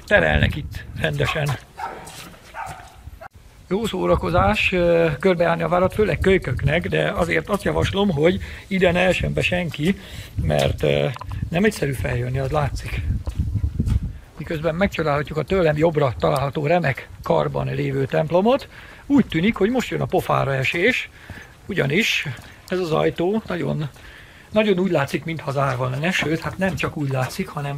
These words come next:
teljes egészében úgy is van. Viszont, ha benézünk, talán jól látszik, hogy vannak bent, ami azt jelenti, hogy a másik oldalról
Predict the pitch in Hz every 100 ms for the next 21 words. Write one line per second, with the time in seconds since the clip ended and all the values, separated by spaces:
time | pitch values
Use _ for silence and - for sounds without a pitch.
0 | 127 - 131 127 - 139 131 123 - 127
1 | 135 160 165 - - - - - - 160
2 | 135 127 - 151 202 - - - 202 233
3 | 151 180 196 - 180 170 147 143 127 127
4 | 147 202 - 165 151 127 135 143 127 123
5 | 120 - 165 170 156 139 160 165 135 127
6 | 127 131 131 202 - - - - - -
7 | - - - 156 180 202 - 131 143 160
8 | 175 139 143 165 131 160 160 143 139 135
9 | 131 156 196